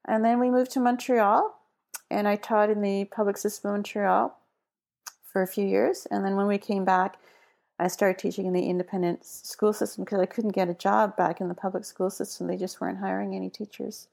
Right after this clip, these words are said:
So I've been in the independent school system for the past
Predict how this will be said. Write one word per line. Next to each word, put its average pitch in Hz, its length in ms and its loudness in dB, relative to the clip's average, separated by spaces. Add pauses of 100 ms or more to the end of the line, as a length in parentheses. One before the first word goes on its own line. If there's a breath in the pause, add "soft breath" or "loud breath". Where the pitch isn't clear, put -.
(540 soft breath)
So - 180 -2
I've 196 80 0
been 208 160 0
in 202 100 2
the 202 80 2
independent 226 540 0
school 240 240 2
system 202 420 -2
for 208 120 -2
the 196 60 0
past 196 580 0